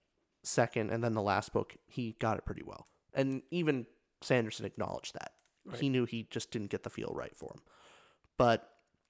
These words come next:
Speaker 1: the fact that it was a overall satisfying conclusion where there's only a couple th-, plot threads that are just not as satisfying or just, he, he did an amazing job. I, I'm,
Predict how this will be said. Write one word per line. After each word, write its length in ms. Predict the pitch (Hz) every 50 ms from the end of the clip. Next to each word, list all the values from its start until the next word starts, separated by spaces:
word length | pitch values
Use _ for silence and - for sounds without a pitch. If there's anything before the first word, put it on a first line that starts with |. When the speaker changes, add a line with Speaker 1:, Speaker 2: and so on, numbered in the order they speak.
| _ _ _ _ _ _ _ _ _ _ _ - - _ -
Speaker 1:
the 100 | 131 123
fact 220 | - 131 135 - -
that 100 | 147 -
it 140 | - 135 -
was 320 | 131 127 123 123 117 - - -
a 380 | 127 120 117 117 113 110 110 - _ _ _ _ _ _ _ - - _
overall 760 | - 139 143 143 131 120 127 123 120 117 113 113 113 110 110
satisfying 680 | - - - 131 113 113 113 113 - - 113 110 107 98
conclusion 600 | - - 110 - - 113 107 107 - - 104 104
where 120 | 104 107 107
there's 140 | 113 113 127
only 360 | 139 135 127 120 113 104 - - - - _ _
a 80 | - - - -
couple 360 | - - 175 165 - - 110 -
th-, 100 | - - - _ - - _ _ _ _ _ _
plot 360 | - - - 131 123 - - -
threads 300 | 120 113 104 101 - -
that 100 | 110 113
are 60 | 113
just 200 | 107 - - -
not 220 | 143 131 123 - - -
as 240 | 117 113 107 113 -
satisfying 800 | - - 110 107 117 101 104 - - - 117 110 110 107 101 107
or 100 | 101 98
just, 300 | 104 - 104 - - - - _ _ _ _ _ _ _ _ _ _ _ _ _ _ _ _ _ _ _ _ _ - - _ _
he, 280 | - - 147 143 135 127 - _ _
he 180 | - - 160 151
did 120 | 151 165 156
an 60 | 139
amazing 340 | 120 117 117 113 110 107 101
job. 300 | - 107 98 - - - -
I, 260 | 123 120 - 135 123
I'm, 280 | 123 120 120 117 110 -